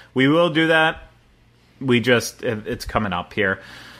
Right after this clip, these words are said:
So I'm gonna answer one from Master Pirate. Said, "For Craig, when did, when you got your job at Universal, what was the process like? Did you enjoy it? Did it pay okay? Moving to the area soon and was just wondering." So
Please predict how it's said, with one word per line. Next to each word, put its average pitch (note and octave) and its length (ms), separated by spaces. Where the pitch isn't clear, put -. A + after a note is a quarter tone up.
So D3 720
I'm C#3+ 120
gonna D#3 160
answer C#3+ 340
one C3+ 200
from A#2 220
Master A#2 320
Pirate. C3 540
Said, A2 340
"For A#2 140
Craig, C#3+ 540
when C3 360
did, C3+ 400
when A#2+ 360
you A2+ 160
got C#3+ 260
your C#3 140
job B2 360
at A2+ 220
Universal, A2 680
what A#2+ 220
was B2 180
the G#2 80
process G2 480
like? F#2 220
Did G2+ 160
you G2+ 140
enjoy B2 380
it? D#3 320
Did A2+ 160
it G#2+ 220
pay D#3+ 280
okay? B2 640
Moving C3 400
to B2+ 120
the A2+ 260
area G#2+ 340
soon G#2+ 420
and G2 240
was F#2 180
just - 360
wondering." F2 460
So A2+ 240